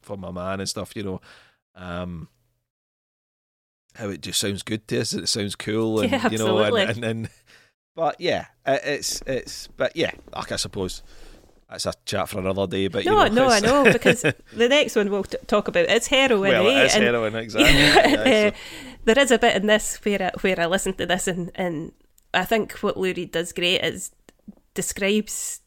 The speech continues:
Speaker 2: the whole thing in a way to me that I can understand and I can
Speaker 1: Yeah, yeah.
Speaker 2: enjoy, and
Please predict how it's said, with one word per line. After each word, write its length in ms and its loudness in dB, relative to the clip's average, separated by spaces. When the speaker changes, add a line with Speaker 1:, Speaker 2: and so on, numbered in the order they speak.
Speaker 2:
the 180 0
whole 180 0
thing 380 0
in 160 -2
a 100 4
way 200 2
to 100 -2
me 160 2
that 160 0
I 60 -2
can 180 -6
understand 720 2
and 140 0
I 80 -2
can 340 -6
Speaker 1:
Yeah, 300 -8
yeah. 100 -6
Speaker 2:
enjoy, 880 2
and 400 0